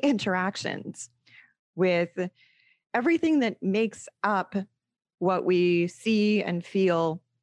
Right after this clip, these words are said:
around us. And so we are essentially on the greatest treasure hunt in the history of humankind to figure out what is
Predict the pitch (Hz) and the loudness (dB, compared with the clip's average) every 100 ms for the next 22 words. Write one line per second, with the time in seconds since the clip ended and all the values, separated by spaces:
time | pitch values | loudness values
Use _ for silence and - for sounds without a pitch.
0 | 220 240 185 185 170 123 160 - - - | -2 0 2 0 -2 -4 -8 -14 -20 -20
1 | _ - 190 185 190 202 233 285 269 214 | _ -6 -2 -2 -2 0 0 0 -2 -2
2 | 240 233 240 220 202 185 185 185 185 196 | -4 -2 -2 0 0 0 0 0 0 -2
3 | - _ _ _ 190 190 175 190 220 226 | -6 _ _ _ 0 2 2 2 2 0
4 | 202 - - - 247 233 175 156 139 - | -2 -12 -12 -4 -2 -2 -2 -4 -6 -10
5 | - 190 180 170 180 196 - 196 170 160 | -10 -4 -2 0 0 -2 0 0 0 0
6 | 165 - 180 160 156 - _ _ - 185 | -2 -2 -2 0 -2 -8 _ _ -2 -2
7 | 170 180 190 147 131 - - - _ - | -2 -2 -2 -2 -4 -8 -14 -20 _ -2
8 | 202 180 180 185 214 226 208 185 180 - | 2 4 2 0 -2 0 0 0 0 -4
9 | - 170 196 220 233 220 208 208 185 | -10 -4 -2 0 0 2 2 0 -2